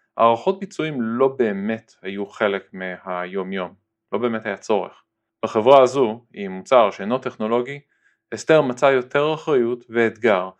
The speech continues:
אבל בו זמנית מתוסכלת מהניתוק שקיים בין התוכניתנים לשאר הארגון, במיוחד מבחינת התקדמות מקצועית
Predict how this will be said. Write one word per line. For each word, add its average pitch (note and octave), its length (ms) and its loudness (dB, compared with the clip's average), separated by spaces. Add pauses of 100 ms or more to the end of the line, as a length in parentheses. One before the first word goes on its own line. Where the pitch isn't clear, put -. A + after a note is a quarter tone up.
(180)
אבל A2+ 160 2
בו C#3+ 160 4
זמנית C#3 400 -6
מתוסכלת A#2+ 800 -4
מהניתוק G#2 420 -4
שקיים A2+ 480 -2
בין G#2+ 140 -2
התוכניתנים G#2+ 720 -8
לשאר G2+ 340 0
הארגון, F#2 440 -6 (460)
במיוחד B2 400 4
מבחינת A2+ 460 -4
התקדמות A2+ 460 -8
מקצועית A#2 540 -2